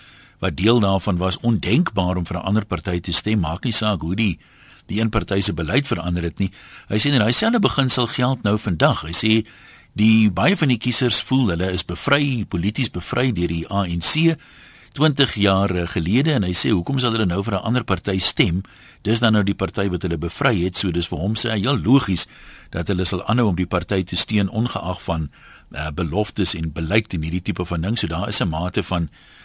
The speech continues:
ons het nou gepraat oor die loyaliteitsstem, en hy trek 'n parallel. Hy sê net soos wat dit vroeër daar was in die dae van die natte en die sappe, is dit in sommige gevalle duidelik vandag nog daar.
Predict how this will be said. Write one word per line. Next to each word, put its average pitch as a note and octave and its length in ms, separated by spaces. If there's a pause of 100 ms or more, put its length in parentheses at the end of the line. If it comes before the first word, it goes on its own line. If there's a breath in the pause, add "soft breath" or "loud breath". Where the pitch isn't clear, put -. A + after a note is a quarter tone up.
(140 loud breath)
ons - 80
het F#2+ 80
nou E2+ 100
gepraat G2+ 340
oor F2+ 100
die E2 160
loyaliteitsstem, F2 1040 (480 loud breath)
en E2 120
hy F2+ 220
trek A2 300
'n G2 60
parallel. F#2 480
Hy D#2+ 100
sê E2+ 180
net D#2+ 180
soos G2 160
wat F2+ 100
dit E2 120
vroeër C3+ 300
daar F2 200
was F2+ 220
in D#2 60
die D2+ 80
dae D#2+ 200
van E2+ 140
die D2 80
natte E2+ 300
en D#2 60
die D2 100
sappe, G#2+ 380 (400 loud breath)
is F#2 120
dit F2+ 140
in D#2+ 100
sommige F#2+ 360
gevalle E2 400
duidelik F2 360
vandag E2 460
nog F2 300
daar. E2+ 280